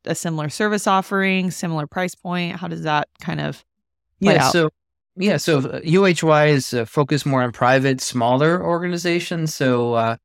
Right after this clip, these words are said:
Speaker 2: you know, less from a top line revenue perspective, where, uh, you know, Cone has, uh, has larger, uh, firms that they support. So, uh, it'll be more of a pure play looking from a B P O perspective for,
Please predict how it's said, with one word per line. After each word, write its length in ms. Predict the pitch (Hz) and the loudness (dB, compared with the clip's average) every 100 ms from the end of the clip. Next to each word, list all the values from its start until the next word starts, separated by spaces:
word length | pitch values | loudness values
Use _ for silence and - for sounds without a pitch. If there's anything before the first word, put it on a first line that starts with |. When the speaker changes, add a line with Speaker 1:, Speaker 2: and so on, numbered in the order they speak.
| _ _ _ | _ _ _
Speaker 2:
you 140 | - 135 | -4 0
know, 60 | |
less 280 | 120 131 127 | 4 4 2
from 160 | - 127 | 0 0
a 60 | |
top 280 | 113 123 113 | 0 0 0
line 260 | 127 120 123 | -2 -2 -2
revenue 380 | 120 127 127 127 | -2 0 -2 -2
perspective, 720 | - 131 - 131 - 123 117 | -2 -4 0 -2 -2 -6 -2
where, 360 | 120 113 110 | -2 0 0
uh, 140 | 110 101 - | -2 -4 -8
you 80 | 127 | -8
know, 40 | |
Cone 380 | 127 - 135 135 | -6 -2 0 2
has, 500 | 131 127 117 117 107 | 2 2 2 0 0
uh, 160 | 120 110 _ _ _ _ _ _ - | 0 0 _ _ _ _ _ _ -2
has 220 | 139 123 | -2 0
larger, 600 | 117 120 127 147 147 160 | 2 4 4 2 4 4
uh, 120 | 135 | 2
firms 320 | 127 147 147 143 | 2 0 0 -2
that 100 | 131 | -2
they 100 | 135 | -4
support. 560 | - 143 156 156 - | -4 -6 -2 -2 -2
So, 380 | - - 131 120 | -8 -2 0 2
uh, 280 | 120 113 110 - _ | 2 2 0 -4 _
it'll 160 | 135 135 | -2 0
be 160 | 135 143 | 2 2
more 260 | 139 135 | 4 4
of 100 | 135 | 4
a 80 | 123 | 0
pure 220 | - 139 | -2 -2
play 420 | 131 139 123 120 117 - _ _ | -2 0 0 0 -4 -12 _ _
looking 300 | 104 131 131 | -10 -6 -4
from 180 | 117 120 | -4 -6
a 60 | 110 | -2
B 180 | 123 | -2
P 160 | 117 123 | -2 -4
O 80 | 120 | -2
perspective 580 | - 127 - 123 131 117 | -2 -4 -2 -4 -4 -6
for, 360 | 127 120 113 | -4 -2 -2